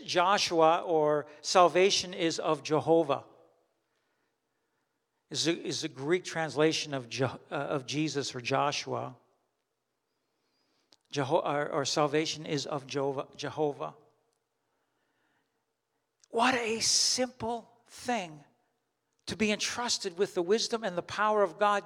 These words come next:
just by believing something particular, this,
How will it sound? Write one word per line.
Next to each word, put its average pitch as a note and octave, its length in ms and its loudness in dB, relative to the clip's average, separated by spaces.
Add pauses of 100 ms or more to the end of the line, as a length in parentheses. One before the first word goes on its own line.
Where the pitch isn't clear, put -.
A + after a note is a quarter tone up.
just - 460 2
by F#3+ 160 4
believing F3+ 840 4 (240)
something - 680 -4 (300)
particular, C3+ 720 -6 (880)
this, - 320 2